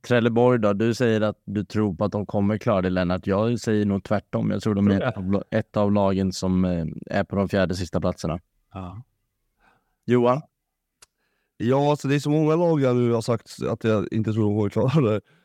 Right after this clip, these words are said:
Speaker 1: Mm.
Speaker 3: Ehm, men jag, alltså, jag, jag tycker, eh, att de såg, eh, eller ofta ser ganska slut ut, tycker jag, spelarna. I slutet av matcherna.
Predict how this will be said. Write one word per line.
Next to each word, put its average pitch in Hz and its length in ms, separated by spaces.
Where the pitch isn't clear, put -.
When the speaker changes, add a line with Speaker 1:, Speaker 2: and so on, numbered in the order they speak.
Speaker 1:
Mm. 104 280
Speaker 3:
Ehm, 104 720
men 127 260
jag, 120 220
alltså, 127 280
jag, 127 280
jag 120 180
tycker, 113 600
eh, 98 60
att - 80
de 117 120
såg, 113 380
eh, 107 280
eller 127 300
ofta 151 280
ser 139 260
ganska 143 260
slut 180 580
ut, - 280
tycker 92 220
jag, 90 240
spelarna. 98 560
I 123 220
slutet 117 340
av 107 60
matcherna. 101 480